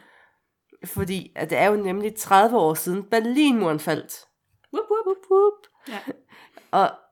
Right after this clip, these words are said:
Speaker 1: selvfølgelig er det jo en kæmpe begivenhed i Tyskland, men det er det jo sådan set også herhjemme i Danmark, og der er jo, altså, markeringer, og Ulla Terkelsen har været udsendt, og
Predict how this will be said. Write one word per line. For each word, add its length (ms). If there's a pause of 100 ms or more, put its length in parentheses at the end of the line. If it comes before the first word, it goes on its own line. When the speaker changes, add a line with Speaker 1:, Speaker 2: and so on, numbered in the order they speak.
(140)
Speaker 1:
selvfølgelig 360
er 60
det 60
jo 60
en 40
kæmpe 360
begivenhed 520
i 80
Tyskland, 480 (100)
men 240
det 120 (440)
er 160
det 140
jo 120
sådan 460
set 220
også 340
herhjemme 480
i 60
Danmark, 420
og 120
der 60
er 100
jo, 320
altså, 360
markeringer, 800
og 540 (260)
Ulla 240
Terkelsen 600
har 60
været 160
udsendt, 640
og 140